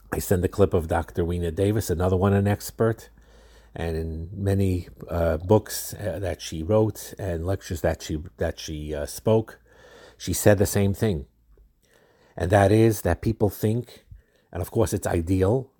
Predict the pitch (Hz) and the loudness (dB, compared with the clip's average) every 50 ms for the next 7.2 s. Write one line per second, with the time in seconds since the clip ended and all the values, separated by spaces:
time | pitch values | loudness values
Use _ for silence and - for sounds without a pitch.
0 | - - 87 87 85 87 87 95 98 98 101 95 90 90 - - 90 95 92 90 | -8 -6 -6 -4 -4 -4 -2 -2 -2 0 0 -2 -2 -4 -8 -10 -8 -6 -6 -8
1 | 85 - - - 101 92 95 113 107 98 - - 98 87 92 95 98 98 92 92 | -8 -6 -4 -2 0 4 6 6 6 4 2 -2 -6 -4 -2 -2 -2 -2 -2 2
2 | 98 101 101 107 104 - - - _ - - - 104 107 113 98 82 80 80 - | 6 6 6 6 6 2 -4 -18 _ -6 -2 0 2 2 2 0 -2 -4 -8 -10
3 | - - 101 92 95 101 98 - - - - 110 107 107 87 80 82 78 69 - | -10 -8 -4 -2 0 0 -2 -2 -4 -2 0 2 2 2 0 0 -4 -4 -6 -8
4 | - _ _ _ _ _ _ - _ _ _ _ _ - - 95 92 101 98 98 | -12 _ _ _ _ _ _ -20 _ _ _ _ _ -4 0 2 4 4 4 4
5 | 92 - - - 101 90 80 - - - 104 104 98 90 95 80 82 85 82 92 | 2 0 0 0 2 2 0 -4 -6 -4 -2 0 0 0 0 0 0 0 2 4
6 | 92 95 95 87 92 90 90 87 87 82 82 80 - - - 95 78 78 85 98 | 4 4 4 4 4 4 4 4 2 2 0 -2 -4 -2 -2 -2 0 2 2 2
7 | 92 78 73 | 2 0 -2